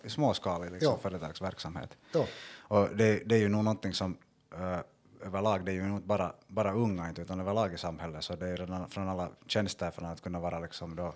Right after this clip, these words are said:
Speaker 1: vad det nu heter på svenska, kevytyrittäjä och
Speaker 2: Precis.
Speaker 1: allt sånt här, så finns ju idag, och det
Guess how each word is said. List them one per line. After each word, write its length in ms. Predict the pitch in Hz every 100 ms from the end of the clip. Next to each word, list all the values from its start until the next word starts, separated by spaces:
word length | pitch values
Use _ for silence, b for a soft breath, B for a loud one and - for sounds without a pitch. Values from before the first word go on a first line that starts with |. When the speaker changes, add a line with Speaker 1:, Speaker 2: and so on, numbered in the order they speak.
| -
Speaker 1:
vad 120 | 82
det 60 | 82
nu 140 | 85
heter 200 | 85 90
på 100 | -
svenska, 320 | 80 110 101 -
kevytyrittäjä 800 | 101 92 95 90 87 90 90 82
och 120 | 87
Speaker 2:
Precis. 200 | 90 117
Speaker 1:
allt 80 | 98
sånt 100 | 104
här, 60 |
så 100 | -
finns 320 | 98 110 110 90
ju 100 | 85 - B B B
idag, 380 | 104 98 92 85 -
och 120 | - 90
det 220 | 92